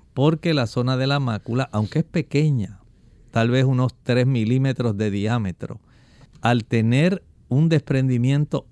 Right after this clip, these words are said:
en esa zona, entonces sí nuestra agudeza visual se va a afectar, porque esa es la zona de nuestra visión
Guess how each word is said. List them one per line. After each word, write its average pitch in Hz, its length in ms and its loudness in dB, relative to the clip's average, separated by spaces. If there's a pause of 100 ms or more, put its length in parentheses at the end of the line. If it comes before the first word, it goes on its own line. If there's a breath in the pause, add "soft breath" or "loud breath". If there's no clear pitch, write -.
en 101 240 0
esa 120 340 0
zona, 113 560 -4 (300)
entonces 139 500 2
sí 160 160 0
nuestra 143 320 0
agudeza 120 400 0
visual 127 460 -2
se 101 300 -6
va 110 360 -4
a 113 220 -8
afectar, 104 840 -8 (520 soft breath)
porque 123 320 2
esa 143 160 2
es 160 60 2
la 160 180 2
zona 147 340 0
de 131 100 -2
nuestra 120 360 -2
visión 131 500 0